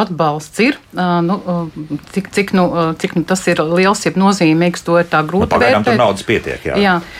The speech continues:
Speaker 1: ā, bet, nu, laikam svarīgi saprast, ka, ā, šajā, ā, programmā, ā, tātad tās iespējamās naudiņas varētu būt, ā, ap, ap piecsimt mājām līdz divdesmit septītajam
Speaker 2: Mhm,
Speaker 1: gadam.
Speaker 2: mhm.
Speaker 1: Ja mēs paskatāmies, ā, paskatāmies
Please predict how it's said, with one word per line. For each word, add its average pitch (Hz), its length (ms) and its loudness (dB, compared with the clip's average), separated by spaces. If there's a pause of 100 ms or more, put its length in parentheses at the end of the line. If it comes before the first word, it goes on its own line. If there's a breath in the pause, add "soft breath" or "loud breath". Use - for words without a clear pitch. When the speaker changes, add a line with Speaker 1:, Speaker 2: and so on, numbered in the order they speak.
(120 loud breath)
Speaker 1:
ā, 196 160 0
bet, 220 240 0
nu, 226 140 4
laikam 254 260 0
svarīgi 254 400 0
saprast, - 560 -2
ka, 214 140 2 (100)
ā, 190 240 0
šajā, 262 420 2 (140)
ā, 175 160 -4
programmā, 190 640 2 (100)
ā, 190 160 -2 (160)
tātad 202 320 -2
tās 175 160 0
iespējamās 185 640 0
naudiņas 208 480 2
varētu 180 240 0
būt, 196 300 0
ā, 180 240 -2 (240)
ap, - 100 -4
ap 202 220 -2
piecsimt 196 640 -2 (100)
mājām 180 400 2
līdz 165 240 -2
divdesmit 160 160 -2
septītajam - 480 -2
Speaker 2:
Mhm, 170 80 2
Speaker 1:
gadam. 139 300 -2
Speaker 2:
mhm. 185 180 0 (300 loud breath)
Speaker 1:
Ja 226 180 2
mēs 254 160 2
paskatāmies, 240 720 0
ā, 190 300 2
paskatāmies 214 580 0